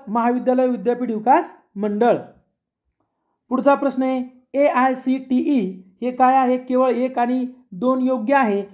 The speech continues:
म्हणजे हे वैधानिक मंडळ आहे आणि भारतीय तंत्र शिक्षणाला चालना देते. <clears throat> आता आपण, अ, दोन हजार अकराचा शेवटचा प्रश्न पाहतोय, म्हणजे आपल्या प्रश्नाच्या सिरीजनुसार हा सहाशे ऐंशीवा प्रश्न होणारा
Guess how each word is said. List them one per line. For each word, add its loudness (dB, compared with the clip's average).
म्हणजे -2
हे 2
वैधानिक 0
मंडळ 2
आहे 2
आणि -6
भारतीय -2
तंत्र -4
शिक्षणाला -2
चालना 2
देते. 2
<clears throat> -12
आता 2
आपण, 2
अ, -4
दोन 0
हजार 2
अकराचा -4
शेवटचा -2
प्रश्न -6
पाहतोय, 2
म्हणजे 2
आपल्या 0
प्रश्नाच्या 0
सिरीजनुसार 0
हा 0
सहाशे 0
ऐंशीवा 2
प्रश्न -2
होणारा 2